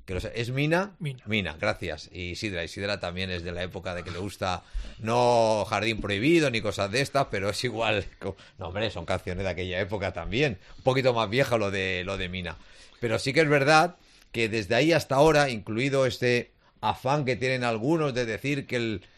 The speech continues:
Speaker 1: el jeque de, un jeque de Qatar, que es el dueño también del P S G, que nos va a comprar, todo eso es mentira. Todo eso es mentira. Entonces,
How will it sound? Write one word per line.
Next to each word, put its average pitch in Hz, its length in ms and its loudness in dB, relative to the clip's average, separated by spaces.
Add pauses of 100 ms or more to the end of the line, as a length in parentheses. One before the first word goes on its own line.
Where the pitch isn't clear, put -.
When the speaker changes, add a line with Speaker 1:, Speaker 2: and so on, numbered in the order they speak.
(220)
Speaker 1:
el 151 480 -8
jeque 127 920 2
de, 120 360 2
un 123 120 -2
jeque 117 240 -2
de 120 120 2
Qatar, 131 420 2
que 127 60 0
es 120 100 -4
el 113 160 -2
dueño 131 380 2
también 123 340 -2
del 113 160 2
P 120 100 -2
S 113 220 0
G, 143 140 4
que 113 100 -2
nos 90 160 -4
va 90 60 -2
a - 40 -6
comprar, 160 540 2 (460)
todo 127 220 4
eso 135 140 -2
es 120 60 -2
mentira. 87 540 -6 (800)
Todo 156 180 6
eso 160 140 2
es 139 80 2
mentira. 90 480 -4 (220)
Entonces, 143 400 -2